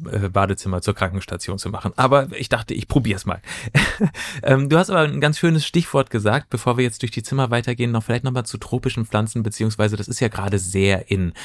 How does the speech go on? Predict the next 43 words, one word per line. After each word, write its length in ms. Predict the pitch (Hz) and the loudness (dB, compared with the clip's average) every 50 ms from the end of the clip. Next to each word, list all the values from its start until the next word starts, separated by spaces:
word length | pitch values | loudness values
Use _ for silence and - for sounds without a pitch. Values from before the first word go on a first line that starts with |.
| - - - | -18 -10 -8
diese 220 | 104 92 101 95 | -2 -2 0 0
ganzen, 400 | - 95 104 104 - 110 101 95 - - - - | 2 2 0 2 2 0 0 0 -2 -8 -18 -2
sagen 220 | - 98 98 101 | 0 2 4 4
wir 80 | 98 95 | 4 2
mal, 100 | 92 - | 2 0
exotischen 800 | - 110 - - - - 123 120 131 - - 117 - - 110 | -2 -4 -4 -4 2 4 4 6 6 4 2 -2 -2 -2 -2
Pflanzen 520 | 104 - 104 98 107 110 107 - 113 107 101 | 0 2 2 2 2 2 0 0 0 2 2
mit 180 | 98 - - | 2 0 0
riesigen 480 | - 135 143 147 120 117 107 104 101 90 | 0 2 2 2 2 2 2 2 2 2
Blättern. 500 | 98 104 113 113 - - 110 110 110 110 - - - - - - | 2 2 2 0 0 0 2 2 2 0 -4 -10 -16 -20 -8 0
Ähm, 320 | - 104 101 101 98 101 104 - - - - | 2 4 4 4 2 2 0 -4 -10 -18 -2
würdest 280 | - 117 127 147 165 - | 2 2 4 4 2 -2
du 40 | - | -4
sagen, 380 | 135 120 127 123 123 123 117 117 | -2 0 2 4 4 2 2 -2
Vorsicht 600 | - - - 110 110 135 156 156 175 160 - - | -6 -2 -2 0 2 2 2 0 0 -4 -2 -2
an 100 | 147 151 | -2 0
der 140 | 147 156 151 | 2 2 0
Stelle? 320 | 147 - 160 160 170 180 175 - - | 0 0 0 0 0 -2 -2 -6 -8
Schaut 260 | - - 120 139 - | -2 0 0 2 2
doch 100 | 147 127 | 0 -2
mal 140 | 139 131 123 | -2 -2 -2
lieber, 280 | 123 135 - 135 123 117 | -2 0 0 0 0 2
was, 240 | 120 117 110 - - | 0 0 -2 -4 -4
äh, 260 | - - 117 113 113 - | 0 2 4 4 2 2
bei 180 | 110 117 117 107 | 0 -2 -2 0
uns 300 | - 113 120 113 - - | 0 -2 -2 -4 -2 -2
regional 580 | 117 101 104 98 95 98 95 92 110 139 151 | 0 2 2 2 2 2 2 2 2 2 2
oder, 280 | 143 117 107 101 - - | 2 2 2 2 2 0
oder 180 | 101 104 98 | 0 -2 0
heimisch, 360 | 98 110 127 139 143 - - - | 0 0 0 0 -2 -4 -6 -4
äh, 240 | - - 139 139 135 | 0 2 2 2 2
ist 220 | - - 143 - - | 0 -2 -2 -2 -2
und 320 | - 131 127 120 - - | -2 -2 -2 -4 -4 -2
was 160 | 123 120 - | -2 -2 -2
vielleicht 340 | - - 123 113 110 110 - | -2 -2 0 0 0 0 0
dann 160 | 107 104 101 | 0 -2 0
besser 360 | 98 98 98 - - 117 127 | -2 -2 -4 -4 -4 -4 -2
wächst 280 | 131 151 151 - - - | -2 -2 -4 -4 -8 -8
in, 340 | 175 135 135 135 139 147 170 | -6 -4 -4 -4 -4 -4 -4
in 180 | 156 135 131 131 | -4 -4 -4 -4
der 140 | 131 131 151 | -4 -4 -4
eigenen 360 | 131 131 135 131 131 131 127 | -4 -4 -4 -4 -4 -4 -2
Wohnung? 320 | 135 139 139 151 175 196 | -2 0 0 0 -2 -2